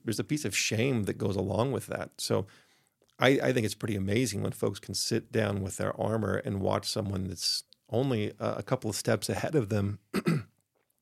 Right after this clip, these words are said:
in this journey, and they can really have a vicarious experience through someone else. And you get to be there and watch bravery and watch vulnerability and watch,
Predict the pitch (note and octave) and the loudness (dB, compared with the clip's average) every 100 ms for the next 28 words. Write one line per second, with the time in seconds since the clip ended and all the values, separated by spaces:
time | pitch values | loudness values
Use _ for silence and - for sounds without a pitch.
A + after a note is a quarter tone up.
0 | - C#3+ B2 G2+ - G2+ B2+ B2+ G2 F#2+ | -2 4 6 4 2 2 4 4 2 -2
1 | - - - - - - B2+ A#2+ A#2+ A#2 | -14 -20 -20 -20 -10 0 4 6 6 4
2 | A#2+ G#2 A2 A2 G2+ G2 G2 G2 F2 - | 0 2 4 4 2 2 2 2 -2 -8
3 | - G2 F#2 F2+ - G#2+ G2 F#2+ - - | -4 0 2 0 0 0 2 2 -2 -6
4 | - - F#2+ G2 F#2 - - - _ _ | -6 -4 -4 -2 -4 -6 -10 -14 _ _
5 | _ _ - G2+ - G2+ F#2 E2+ - - | _ _ -2 0 0 0 0 -2 -4 -8
6 | - _ _ _ _ _ _ _ G#2 G2+ | -12 _ _ _ _ _ _ _ -2 0
7 | G2+ G2+ F2+ F2+ G#2 G#2 G2+ F2+ F2 F#2 | 0 -2 -2 0 2 4 4 4 2 0
8 | F#2 G2 G2 F2+ - - G2+ G2+ G2 F#2+ | 2 4 4 2 -2 -6 -6 0 2 2
9 | F#2 F#2 F2+ F2 F#2 F#2 F#2+ F#2+ - F#2+ | 0 0 0 -2 -4 0 2 2 -2 -4
10 | G2 F#2 F2+ F#2 F#2 F#2 F2 F#2 F#2 F#2+ | -2 0 2 2 2 2 0 -2 2 2
11 | G2+ G2+ - | 2 0 -4